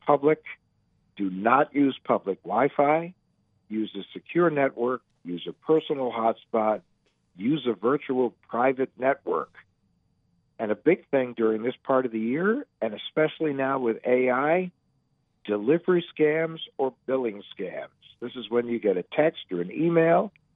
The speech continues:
and it tells you there is either something wrong with the package that, uh, is supposed to be delivered, that you have to contact the package delivery depart-, company,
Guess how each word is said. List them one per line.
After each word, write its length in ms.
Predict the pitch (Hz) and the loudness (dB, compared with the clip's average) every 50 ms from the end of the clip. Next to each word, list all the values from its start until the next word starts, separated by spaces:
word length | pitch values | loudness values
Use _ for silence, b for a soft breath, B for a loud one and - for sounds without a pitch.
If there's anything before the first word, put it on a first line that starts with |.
| _ _ _ _ _ _ _ _ _ _ _ - | _ _ _ _ _ _ _ _ _ _ _ -4
and 500 | 120 117 110 110 107 104 104 104 104 101 - - | 0 2 4 4 4 2 0 -2 -6 -10 -8 -4
it 220 | - 104 98 _ | -4 -4 -4 _
tells 320 | - - 165 156 160 151 147 | -2 0 2 2 2 0 0
you 160 | 156 147 131 | 0 0 2
there 240 | 113 110 107 104 104 | 2 2 2 2 0
is 100 | 98 110 | -2 -2
either 320 | 120 123 107 107 101 98 - - - | -4 -4 -2 -2 -2 -2 -4 -4 -4
something 560 | - 147 151 - - 127 113 107 98 90 92 | -4 -4 -2 -2 -2 -2 -2 -2 -6 -4 0
wrong 480 | 101 113 123 135 143 151 160 160 151 135 | 2 4 6 6 6 4 2 0 -6 -4
with 220 | 107 104 98 - | -2 -2 -2 -2
the 80 | - 101 | -2 -10
package 680 | - - 131 117 120 131 - - 127 127 - - - - | -8 -8 -8 -8 -8 -6 -4 -4 -4 -4 -4 -8 -8 -2
that, 220 | - 104 95 92 - _ - - | 2 2 2 2 0 _ -6 -2
uh, 260 | 95 95 92 90 82 - - | 0 0 0 0 -4 -6 -4
is 140 | - 101 - - | -6 -6 -6 -6
supposed 420 | - - - - 135 151 143 - - | -16 -8 0 2 2 2 2 -2 -8
to 80 | 117 | -10
be 80 | 110 110 | -10 -8
delivered, 480 | 95 95 101 117 123 123 143 151 156 _ _ _ _ _ _ _ _ - | -6 -4 -2 -2 -2 -2 -2 -4 -4 _ _ _ _ _ _ _ _ -6
that 200 | - 98 - - | -6 -6 -4 -4
you 80 | 92 90 | -8 -6
have 220 | 98 107 98 - | -6 -6 -6 -6
to 80 | - 90 | -8 -14
contact 680 | - - - 127 127 139 139 - 139 127 127 123 _ | -12 -8 -4 -2 -2 -2 -2 -2 -2 -2 -2 -2 _
the 80 | - 110 | -6 -6
package 460 | - - 123 113 110 - 104 95 - - | -2 0 0 0 0 0 -4 -8 -8 -8
delivery 400 | - 92 87 107 127 131 147 151 | -8 -4 0 0 2 4 2 2
depart-, 360 | 151 143 - - 123 110 101 _ _ b b b _ - | 2 0 -2 -4 -6 -6 -6 _ _ b b b _ 2
company, 480 | - 147 143 - 160 156 170 170 175 | 2 4 4 4 0 0 0 -2 -6